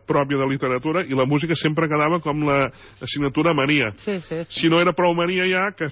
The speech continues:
Speaker 1: ara actualment <coughs> estan traient, eh, hores a la música, a, a, sobretot a secundària, amb la qual cosa, mm, això no, no ajuda en absolut, perquè la cultura musical fa que minvi. No es tracta de que la,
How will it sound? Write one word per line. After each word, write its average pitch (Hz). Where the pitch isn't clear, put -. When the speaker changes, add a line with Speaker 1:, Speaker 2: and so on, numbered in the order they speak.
Speaker 1:
ara 147
actualment 165
<coughs> -
estan 156
traient, 165
eh, 123
hores 143
a 135
la 131
música, 143
a, 120
a, 104
sobretot 123
a 135
secundària, 120
amb 120
la 110
qual 127
cosa, 131
mm, 120
això 139
no, 165
no 143
ajuda 156
en 156
absolut, 156
perquè 123
la 120
cultura 139
musical 143
fa 147
que 139
minvi. 143
No 131
es 143
tracta 156
de 160
que 151
la, 139